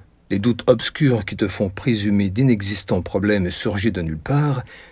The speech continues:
tu verras, mon ami, que ta puissance créatrice n'a servi qu'à créer un nombre incalculable d'écailles imposées à tes propres yeux. Comment peux-tu trouver la vérité sans te libérer d'un poids aussi accablant ?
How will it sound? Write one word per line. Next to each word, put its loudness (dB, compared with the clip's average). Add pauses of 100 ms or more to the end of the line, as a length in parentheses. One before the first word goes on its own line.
(180)
tu -4
verras, 0
mon 2
ami, 0
que -6
ta -6
puissance -2
créatrice -6
n'a 0
servi -2
qu'à -6
créer 0
un 6
nombre 4
incalculable 0
d'écailles 0 (400)
imposées 0
à 2
tes -8
propres -8
yeux. -8 (1500)
Comment 6
peux-tu -2
trouver 0
la 0
vérité 0
sans 0
te -4
libérer -2
d'un -2
poids -4 (100)
aussi -2 (100)
accablant ? -8